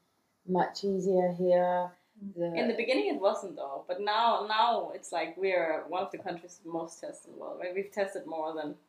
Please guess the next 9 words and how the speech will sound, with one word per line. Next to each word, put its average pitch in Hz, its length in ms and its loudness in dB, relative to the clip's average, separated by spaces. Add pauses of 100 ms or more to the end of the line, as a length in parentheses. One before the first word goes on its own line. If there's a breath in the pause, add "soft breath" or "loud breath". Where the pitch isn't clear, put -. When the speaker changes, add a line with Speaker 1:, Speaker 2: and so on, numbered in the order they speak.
Speaker 3:
the 175 80 -8
pop-, - 260 -10
number 160 240 -6
of - 100 -14
the - 60 -20
population, 151 580 -12
I - 140 -20
think. - 140 -20 (300)
Speaker 1:
Yeah. 208 200 6